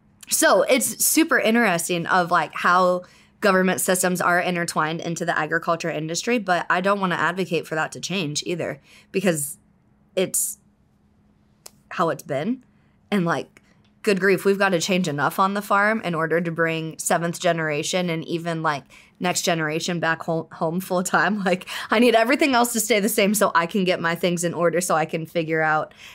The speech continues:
how to do it. And building my business, um, is going to help that. Like, I can now work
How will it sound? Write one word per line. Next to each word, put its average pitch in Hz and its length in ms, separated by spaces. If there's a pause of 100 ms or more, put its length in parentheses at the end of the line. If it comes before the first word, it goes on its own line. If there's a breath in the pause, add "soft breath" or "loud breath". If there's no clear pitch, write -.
how 196 140
to 170 100
do 202 220
it. 202 240
And 190 220
building 202 300
my 175 140
business, 175 640 (120)
um, 151 420 (380)
is 190 200
going 160 300
to 180 100
help 151 240
that. 233 220
Like, 165 220
I 170 120
can 185 240
now 160 160
work 160 380